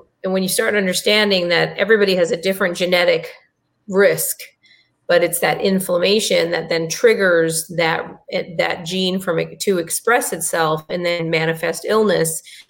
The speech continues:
then you can kind of understand how important it is to treat inflammation. The problem is, is that we all do so many things to our bodies to hurt it all the time. And as twenty twenty has approached, twenty twenty-one has approached, I feel like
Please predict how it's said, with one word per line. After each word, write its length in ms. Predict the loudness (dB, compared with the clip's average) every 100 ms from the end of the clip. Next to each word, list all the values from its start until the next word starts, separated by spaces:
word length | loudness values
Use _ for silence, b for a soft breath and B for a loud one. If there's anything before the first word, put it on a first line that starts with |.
| B
then 100 | 2
you 120 | 2 0
can 160 | -4
kind 200 | 0 0
of 80 | 2
understand 920 | 0 0 -2 0 0 2 0 -2 -4
how 360 | -2 2 4 4
important 520 | 2 -2 0 0 2
it 40 |
is 320 | 2 2 -2
to 360 | -8 -8 -6 -6
treat 320 | -6 -6 -6
inflammation. 840 | -6 -4 -2 -2 -2 -4 -8 -10 -16 b b b b -10
The 80 | -4
problem 380 | -2 0 0 0
is, 180 | -2
is 180 | -4 -6
that 200 | -4 -4
we 120 | -2
all 140 | 0 0
do 140 | -2
so 260 | -4 -2 -2
many 220 | -2 -4
things 280 | -6 -6 -4
to 80 | -2
our 100 | -2
bodies 520 | 0 0 -2 -4 -6
to 220 | -8 -8 -6
hurt 320 | 2 4 4
it 180 | 0 -6 -4
all 220 | -2 -2
the 80 | -4
time. 640 | -4 -2 0 -2 -4 -8 B B B
And 140 | 0 2
as 300 | 2 2 0
twenty 300 | -2 0 0
twenty 320 | 0 0 0
has 200 | 0 0
approached, 540 | -2 4 6 4 0
twenty 180 | -2 -2
twenty-one 480 | 0 -2 -2 0 0
has 120 | 0
approached, 520 | -2 0 0 0 0
I 80 | -2
feel 240 | 0 2 4
like 300 | 4 2